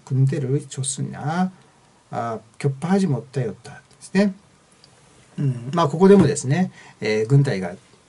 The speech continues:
まあ、この朝鮮のですね、에、なんていうんですかね、軍隊に、まあ、あ、破ることができなかったと。 에、チョンジャル투 중장군이 윤리하지 못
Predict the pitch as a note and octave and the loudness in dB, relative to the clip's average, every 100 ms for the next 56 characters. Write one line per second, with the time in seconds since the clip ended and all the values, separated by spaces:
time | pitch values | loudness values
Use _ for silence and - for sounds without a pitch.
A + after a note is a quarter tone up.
0 | - C3 - - _ _ - B2+ G#2+ - | -12 -10 -10 -14 _ _ -8 -6 -4 -8
1 | - - C3+ B2+ A2+ G#2+ - - C#3 C#3 | -14 -10 -6 -4 -4 -6 -12 -4 -2 -2
2 | - - _ - A2 G2+ F#2+ F#2 F2+ F2+ | -4 -16 _ -14 -8 -6 -4 -4 -6 -8
3 | F2 F2+ G#2 - D#2+ - - A2+ F3 D#3 | -10 -12 -14 -14 -14 -14 -8 -4 -2 0
4 | C3+ - G2+ D3 F#3+ C#3+ - - - A#2+ | -2 -4 -2 2 4 2 -6 -20 -16 -8
5 | G#2 F#2 _ _ _ - G2 G2+ F#2+ F2+ | -8 -8 _ _ _ -12 -8 -6 -6 -10
6 | F#2 - - - A#2+ C3 C3 D3 F#3 C#3 | -12 -18 -18 -10 -8 -4 -4 -2 -2 -2
7 | B2+ B2 - - - - - - - - | -4 -8 -10 -16 -18 -18 -18 -20 -18 -10
8 | C#3 G3+ A3 G3+ F#3+ - F#3+ F#3 F3 F3 | -2 0 2 4 2 2 0 2 0 -2
9 | C#3+ D#3 D#3+ D#3+ E3 D3 D3 D3 C#3+ C3+ | 0 0 0 -2 0 2 2 4 2 2
10 | A#2+ | 0